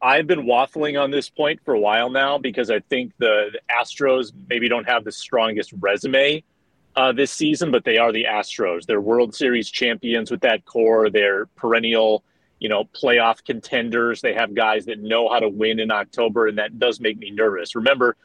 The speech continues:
the Twins hosted the Astros in twenty twenty in the playoffs, and it was kind of a similar situation where the Astros were a little down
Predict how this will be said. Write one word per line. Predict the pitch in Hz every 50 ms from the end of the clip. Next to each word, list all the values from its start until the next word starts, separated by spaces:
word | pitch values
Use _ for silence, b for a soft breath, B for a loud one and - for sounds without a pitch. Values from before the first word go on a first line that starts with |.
| _ _ _ _ _
the | - -
Twins | - - 156 160 151 127 -
hosted | - 143 135 - - - 131
the | 123 120
Astros | 123 120 127 127 - - 139 135 123 120 113 101 - -
in | - 127 113 104
twenty | - - - 143 131 131 117
twenty | - - - 156 160 190 - - - _ _ _ _ _ _ _ _ _ _ _ -
in | - 127 113
the | 107
playoffs, | - - - 123 113 107 101 95 95 - - - -
and | 123 120 117
it |
was | 117 117 107 -
kind | - 156 170 190
of | 180
a | 151
similar | - - 170 156 143 135 123
situation | - - 120 - - 117 135 160 175 165 - 131 117
where | 107 107 107
the | 101 120
Astros | - 127 143 147 - - 180 170 151
were | 135 143 147
a | 143
little | 143 156 151 120
down | 104 - 113 117 120 135 147 160 165 170